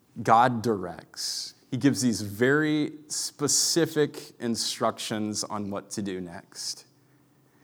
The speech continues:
And I think Elijah's now in a moment where he's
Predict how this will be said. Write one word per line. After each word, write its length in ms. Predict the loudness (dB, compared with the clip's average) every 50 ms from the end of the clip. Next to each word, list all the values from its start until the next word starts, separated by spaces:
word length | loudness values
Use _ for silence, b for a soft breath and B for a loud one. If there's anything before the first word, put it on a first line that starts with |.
| b b b b b b
And 100 | 8 8
I 80 | 8
think 200 | 10 8 8 8
Elijah's 560 | 8 10 12 12 12 12 10 10 6 6 6
now 260 | 8 8 8 8 8 8
in 80 | 6
a 60 | 4
moment 400 | 4 6 6 6 8 6 6 4
where 160 | 4 2 2 2
he's 420 | 4 4 4 4 4 4 0